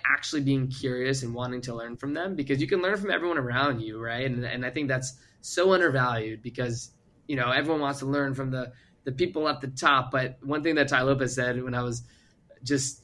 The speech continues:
really understanding this whole game, he says, you know, you have to surround yourself with three types, three types of people, people that are well beyond your years that you can learn from, that you just wanna soak in information. Thirty-three percent of the time, you wanna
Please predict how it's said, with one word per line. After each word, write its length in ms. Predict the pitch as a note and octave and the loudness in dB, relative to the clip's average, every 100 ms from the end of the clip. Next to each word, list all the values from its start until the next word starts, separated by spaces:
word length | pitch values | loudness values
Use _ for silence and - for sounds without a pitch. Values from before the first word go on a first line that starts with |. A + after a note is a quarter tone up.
| - | -2
really 320 | D3 C3+ C3 | 2 2 2
understanding 480 | C#3+ C3+ C3 C3+ B2+ | 0 -2 0 -2 0
this 140 | B2 | -2
whole 180 | B2 B2 | -2 -4
game, 320 | A#2 B2 C3 | -2 0 0
he 120 | A#2+ | 0
says, 400 | A#2 C3 B2+ A#2+ - _ _ - | 0 0 0 -4 -10 _ _ -4
you 80 | C#3+ | 0
know, 100 | B2+ B2+ | 0 0
you 100 | - | 2
have 60 | F3 | 2
to 60 | G3+ | 4
surround 240 | G3 F3 | 4 4
yourself 340 | D3 D3 C#3 | 4 2 2
with 200 | C3 C3 - | 0 -4 -6
three 140 | - D3+ | -2 2
types, 240 | C#3+ - - | 2 0 -10
three 140 | - C#3+ | -2 0
types 160 | C3 | 0
of 80 | A#2+ | -4
people, 180 | A#2+ A#2 | -8 -10
people 300 | - D3 E3 | -6 -2 0
that 160 | C#3 C#3 | 2 6
are 320 | C3+ C3 B2+ | 6 4 2
well 220 | C#3 D#3 | 2 2
beyond 340 | D#3 D3 C#3+ | 2 2 2
your 100 | C#3 | 2
years 320 | C3 B2+ C3+ B2 | 2 4 4 2
that 80 | |
you 60 | B2+ | -2
can 180 | C3+ A#2+ | -2 -2
learn 200 | B2 C3 | 0 0
from, 140 | C#3+ | 0
that 80 | C3+ | 0
you 40 | |
just 100 | A#2+ | -2
wanna 120 | B2 A2+ | -4 -6
soak 420 | - B2+ C3+ D3+ | -6 -4 -4 -4
in 100 | C#3 | -4
information. 680 | C3 B2+ A#2+ B2 C3 F#3 G#3 _ _ _ _ | -4 -4 -2 -2 -2 -4 -4 _ _ _ _
Thirty-three 600 | - F3+ F3 E3+ D3 D3 C3+ - | 4 6 8 6 6 -2 -4 -8
percent 240 | C3+ C#3 | -2 0
of 60 | B2 | 2
the 60 | |
time, 260 | C3 C3 C3 | 2 2 4
you 60 | C3+ | 4
wanna 400 | C3+ C3 B2 | 4 4 0